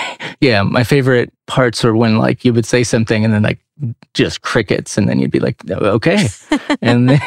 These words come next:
Speaker 1: you know, go to the next thing. But yeah, that was really fun.
Speaker 2: Kinda let them have crickets for a long time. Yeah.
Speaker 1: Yeah, it's good.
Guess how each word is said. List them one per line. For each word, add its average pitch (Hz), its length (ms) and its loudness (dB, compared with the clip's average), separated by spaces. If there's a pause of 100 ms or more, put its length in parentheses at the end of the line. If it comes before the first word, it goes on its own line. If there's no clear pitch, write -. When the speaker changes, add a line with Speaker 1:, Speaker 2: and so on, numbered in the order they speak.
Speaker 1:
you 156 80 4
know, 127 160 2
go 135 180 2
to 135 60 0
the 139 100 2
next 165 240 0
thing. - 240 -4 (100)
But 127 80 2
yeah, 135 200 2
that 135 100 0
was 127 120 0
really 120 120 0
fun. 254 140 2
Speaker 2:
Kinda 247 140 2
let 202 240 0
them 196 140 0
have 175 220 0
crickets 185 420 0
for 180 120 0
a 165 60 2
long 147 280 2
time. 156 600 -2
Yeah. 151 320 0 (340)
Speaker 1:
Yeah, 113 140 2
it's 95 120 -6
good. 123 260 -2